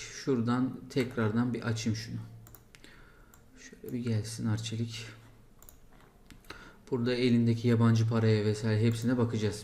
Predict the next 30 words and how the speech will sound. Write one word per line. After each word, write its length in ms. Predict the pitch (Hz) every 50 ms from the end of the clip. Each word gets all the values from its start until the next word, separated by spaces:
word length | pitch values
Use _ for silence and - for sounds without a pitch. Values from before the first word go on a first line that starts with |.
| - -
Bir 180 | 117 110 113
datası 360 | 117 113 110 117 110 - 135
gelsin. 400 | 120 120 113 110 110 - - - -
Evet, 520 | 127 110 107 104 104 104 104 101 - - -
geldi. 360 | 131 120 113 110 104 98 - - - - - - - - - - - - -
Şimdi 160 | - 196 202
dostlar 280 | 214 208 208 - 180 170
Arçelik'e 540 | 185 196 196 180 - 202 196 196 190 180
baktığımız 360 | 185 185 180 180 196 190 175 170
vakit 240 | 143 143 131 120
cari 340 | 127 147 160 165 175 185 196
oran 340 | 202 190 175 185 185 180 175
bir 100 | 185 196
otuz 300 | 190 175 175 156 139 135
dokuzmuş. 500 | 135 123 - 123 127 156 180 180 180 -
Şu 100 | 165 160
an 180 | 175 180 135 135
bir 200 | 151 160 139 -
kırk 240 | - 120 - -
yedi. 240 | 110 104 107 139 - -
Artış 540 | - 139 147 143 - - - 156 - - -
güzel, 380 | - 131 117 123 113 104 104 -
hoşumuza 460 | 139 123 117 - 131 123 120 117 120
gider. 260 | 104 107 101 98 92 - - - - - - -
Likit 320 | 139 147 143 - 202 - 185
oran 360 | 175 160 143 139 147 143 - - - - -
güzel, 440 | 143 139 123 127 120 131 135 123 123
bir 300 | 135 147 139 143 - - - - - - -
kabul 240 | 135 120 123 127
edilebilir. 560 | 127 123 120 120 123 123 117 113 113 147 170